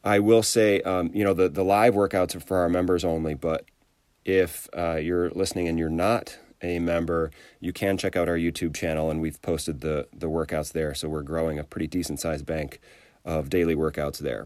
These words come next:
But what we found is, I, I think our community is stronger than ever. People are really enjoying the, the online workouts, the camaraderie of seeing other people, <laughs> you know, seeing people from the gym, um, on a Zoom call. And, uh, so it's been really cool. It's been a really,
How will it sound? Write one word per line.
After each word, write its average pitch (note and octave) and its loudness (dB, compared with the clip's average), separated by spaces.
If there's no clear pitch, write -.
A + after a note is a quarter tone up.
But D#2+ -2
what G2 -2
we G#2 2
found F#2 0
is, E2+ 0
I, E2+ -4
I F2+ -4
think E2+ -8
our F#2+ -2
community F#2+ 2
is E2 0
stronger F2+ 0
than D#2+ 0
ever. F#2+ 0
People F2 -4
are D#2+ 0
really F#2 2
enjoying E2+ -2
the, D#2+ -2
the F2 0
online F2+ 2
workouts, F2 2
the E2 -4
camaraderie F2 2
of D#2+ 0
seeing A#2+ 6
other G2+ 6
people, A2+ 8
<laughs> A2 2
you G2+ 4
know, G2 6
seeing G#2 2
people G#2+ 0
from F#2+ 2
the F2+ 2
gym, F2+ 0
um, E2 -2
on F2 2
a E2 0
Zoom F2 2
call. E2 2
And, D#2 -6
uh, D2+ -4
so - 6
it's A#2 6
been B2+ 8
really A#2 10
cool. G#2 6
It's G2 0
been G#2 2
a G2 4
really, G2 4